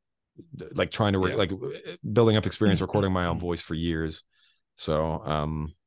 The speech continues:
Speaker 2: Well, that's the thing. I mean, it's something I've been interested in. It's not something I can really experiment with while I'm in the middle of,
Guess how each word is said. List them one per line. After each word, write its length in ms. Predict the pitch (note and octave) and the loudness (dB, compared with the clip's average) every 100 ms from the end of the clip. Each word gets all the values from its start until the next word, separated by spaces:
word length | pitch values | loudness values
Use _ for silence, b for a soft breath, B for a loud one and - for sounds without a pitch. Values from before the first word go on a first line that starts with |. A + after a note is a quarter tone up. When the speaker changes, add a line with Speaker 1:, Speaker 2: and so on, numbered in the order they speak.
| _ _ _ - | _ _ _ -6
Speaker 2:
Well, 100 | C3 | -6
that's 80 | - | -4
the 60 | |
thing. 200 | - F2 E2 | -6 -4 -4
I 20 | |
mean, 140 | F2 | -6
it's 100 | F#2 | -4
something 240 | C3+ C3 F#2 | -2 0 0
I've 100 | F2+ | 0
been 120 | E2+ | -4
interested 360 | F2 - F2+ | -6 -8 -10
in. 160 | E2 D#2+ | -8 -8
It's 160 | D#2 - | -10 -6
not 220 | F#2+ F#2+ | -6 -4
something 380 | G2+ F2+ F2 - | -6 -4 -6 -6
I 140 | E2 | -8
can 180 | - D#2+ | -8 -10
really 260 | E2+ F2 | -6 -4
experiment 500 | E2+ - - E2+ F2 | -4 -6 -8 -6 -4
with 180 | F2 F2 | -4 -6
while 220 | D2+ D#2+ D#2+ | -4 -4 -4
I'm 100 | D#2 | -10
in 40 | |
the 60 | D#2 | -12
middle 320 | D#2 D2+ D2+ | -10 -10 -12
of, 140 | D2 | -14